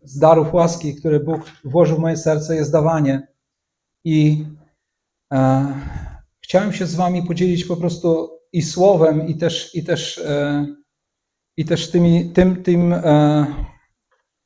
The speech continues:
w czym uczestniczę. To znaczy cały czas głos, głos prześladowanych chrześcijan, e, jest dla mnie, mm, tą fundacją, na którą,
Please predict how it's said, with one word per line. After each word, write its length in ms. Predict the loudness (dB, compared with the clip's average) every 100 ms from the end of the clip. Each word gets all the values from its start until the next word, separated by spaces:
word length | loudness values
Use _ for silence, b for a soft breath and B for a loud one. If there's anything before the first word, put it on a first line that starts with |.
| _ _
w 100 | -2
czym 180 | 0 2
uczestniczę. 720 | 2 0 0 -2 2 2 2
To 120 | -2
znaczy 640 | 0 0 2 0 -2 -8 _ -2
cały 220 | 0 4
czas 340 | 4 4 4
głos, 140 | 0 -2 -6 -6
głos 500 | 0 4 4 2 -8
prześladowanych 640 | -6 0 2 2 2 0
chrześcijan, 680 | -4 -6 -2 0 0 -2 -8 B B _ _ _ _ -8
e, 260 | -2 0 2
jest 180 | 2 4
dla 140 | 2
mnie, 440 | 4 2 0 -2 -14 -6
mm, 220 | -6 0
tą 360 | 4 4 4 -2 -10 _ _ _
fundacją, 460 | 0 6 6 4 -2
na 240 | -2 -4
którą, 560 | -4 2 2 2 -2